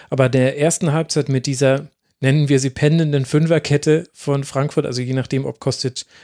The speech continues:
Lust hatte zu pendeln <laughs> oder nicht, war es eine Vierer- oder eine Fünferkette, das hat gut funktioniert. Ich hätte nicht gedacht, dass Erik Durm,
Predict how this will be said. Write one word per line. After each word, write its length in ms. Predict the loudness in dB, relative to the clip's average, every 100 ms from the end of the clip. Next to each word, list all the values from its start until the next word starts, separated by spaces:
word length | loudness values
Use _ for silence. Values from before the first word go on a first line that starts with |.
| _
Lust 240 | 0 2 0
hatte 180 | 0
zu 120 | -2 0
pendeln 380 | 2 2 2
<laughs> 140 | 2 2
oder 120 | 2
nicht, 320 | 2 -2 -4
war 80 | -8
es 100 | -6
eine 80 | -8
Vierer- 360 | -4 -4 -2
oder 100 | -2
eine 140 | -2 -2
Fünferkette, 1000 | -2 0 -2 -2 -12 -16 -16 -2 0 2
das 180 | 0 0
hat 140 | -2
gut 160 | -2 -2
funktioniert. 520 | -4 -4 -2 -2 -2
Ich 100 | -4
hätte 160 | -2 0
nicht 200 | -2 0
gedacht, 300 | 0 0 -2
dass 140 | -4
Erik 380 | -2 -2 -2 0
Durm, 320 | 2 2